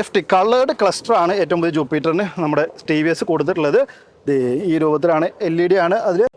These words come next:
നിരവധി ഇൻഫർമേഷൻ നമുക്കറിയാം. നമുക്ക് റേഞ്ച്, അതുപോലെ തന്നെ ആവറേജ് ഫ്യൂൽ എഫിഷ്യൻസി, ഇൻസ്റ്റന്റ് ഫ്യൂൽ എഫിഷ്യൻസി തുടങ്ങിയുള്ള ഒരുപാട് കാര്യങ്ങൾ അറിയാം. അതുകൂടാതെ തന്നെ നമുക്ക് ഇതിൻ്റെ ചെറിയൊരു, ആ, മൈക്രോ ഹൈബ്രിഡ് എന്ന് പറയുന്ന ഒരു ടെക്നോളജി, അല്ലെങ്കിൽ അങ്ങനെ വിളിക്കാവുന്ന ടെക്നോളജി ജൂപ്പിറ്ററിന്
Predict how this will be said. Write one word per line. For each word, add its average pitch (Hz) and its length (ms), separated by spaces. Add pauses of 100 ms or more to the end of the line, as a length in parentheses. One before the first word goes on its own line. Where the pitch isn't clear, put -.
(140)
നിരവധി 277 300
ഇൻഫർമേഷൻ 196 460
നമുക്കറിയാം. 185 340 (240)
നമുക്ക് 185 200 (200)
റേഞ്ച്, 180 400 (120)
അതുപോലെ 190 360
തന്നെ 160 160 (300)
ആവറേജ് 156 320
ഫ്യൂൽ 156 160
എഫിഷ്യൻസി, 151 360
ഇൻസ്റ്റന്റ് 185 360
ഫ്യൂൽ 170 180
എഫിഷ്യൻസി 147 320
തുടങ്ങിയുള്ള 147 300
ഒരുപാട് 165 340
കാര്യങ്ങൾ 151 320
അറിയാം. 185 160 (220)
അതുകൂടാതെ 226 420
തന്നെ 208 140
നമുക്ക് 196 200
ഇതിൻ്റെ 214 240
ചെറിയൊരു, 226 440 (340)
ആ, 160 40 (180)
മൈക്രോ 254 440
ഹൈബ്രിഡ് 226 320
എന്ന് 208 120
പറയുന്ന 185 240
ഒരു - 100
ടെക്നോളജി, 147 560
അല്ലെങ്കിൽ 180 200
അങ്ങനെ 190 160
വിളിക്കാവുന്ന 196 420
ടെക്നോളജി 175 400
ജൂപ്പിറ്ററിന് 151 460